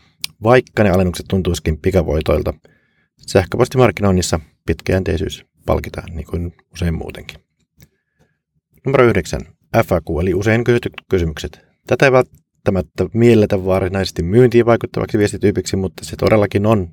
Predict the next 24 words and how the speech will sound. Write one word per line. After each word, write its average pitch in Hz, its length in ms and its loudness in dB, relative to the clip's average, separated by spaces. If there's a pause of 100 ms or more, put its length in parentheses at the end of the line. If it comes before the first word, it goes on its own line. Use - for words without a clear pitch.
sitä - 240 -8 (300)
hyvin 92 180 0
usein. 87 220 -6 (1400)
Esimerkiksi 113 400 -4
tuotelanseerauksessa 110 1080 2 (300)
aktiivisen 104 600 0 (180)
promootiojakson 104 680 0
lähestyessä 107 400 0
loppuaan 107 520 0 (680)
ja 107 80 0
lanseerausta 101 540 0
seuraavilla 104 580 2 (1040)
alkaa 104 300 2
jo 120 100 4
pieni 117 240 2 (500)
promoväsymys 98 840 0
tulla 107 260 -2
päälle. 78 240 -2 (260)
Pari 135 160 4
päivää 98 300 2
ennen 87 140 -2
sulkupäivää 110 520 2
lähetettynä 98 500 0 (120)
usein 107 340 2